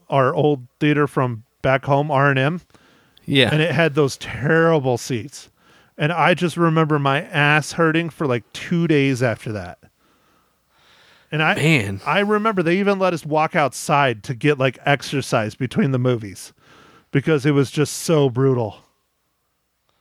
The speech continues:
Speaker 2: Yeah, man. It's, I'm definitely enjoy the movie theater that I go to now that has the reclining chairs. Oh, it's so nice.
Speaker 1: Harkins doesn't have it, but I, I still pick Harkins over the other local theater if I can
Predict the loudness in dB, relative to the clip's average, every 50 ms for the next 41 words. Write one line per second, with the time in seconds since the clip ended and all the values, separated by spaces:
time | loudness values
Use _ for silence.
0 | _ _ _ _ _ _ _ _ _ _ _ _ _ _ _ _ _ _ -20 _
1 | _ -2 0 2 2 2 0 0 -2 -4 -8 _ _ _ _ _ _ _ -2 0
2 | 0 0 -2 -2 -2 -4 -6 -10 _ _ _ _ _ _ _ 0 2 2 2 2
3 | 2 0 0 -2 -2 0 2 2 0 0 0 0 0 0 0 0 2 2 2 2
4 | 0 0 -2 -2 -2 -2 0 0 -2 -2 -2 -2 0 0 0 0 0 0 0 -2
5 | -2 -2 -2 -2 -4 -4 -4 -6 -4 -4 -2 -2 -2 -2 -2 -2 -2 -2 -2 -2
6 | -2 -2 -2 -2 -4 -4 -2 -2 -2 -2 -2 0 0 2 0 0 0 0 2 2
7 | 2 2 2 0 -4 -8 -6 -4 -2 -2 -2 -2 -4 -4 -6 -4 -4 -4 -4 -4
8 | -6 -6 -8 -12 -16 -18 _ _ _ _ _ _ _ _ _ -20 -14 -8 -2 -2
9 | 0 0 0 0 0 0 0 0 0 0 0 0 2 0 0 0 -2 -2 0 0
10 | 2 2 0 0 0 0 -2 -2 -2 -2 -2 -2 -2 -2 -2 -4 -4 -4 -2 0
11 | 2 2 2 0 -2 -4 -4 -4 -6 -4 -2 -2 0 0 0 0 0 0 0 0
12 | 0 0 -2 0 0 0 0 0 0 -2 -2 -6 -4 -2 -2 -2 -2 -2 -4 -4
13 | -4 -2 0 0 -2 -2 -4 -4 -4 -2 0 0 -2 -2 -4 -8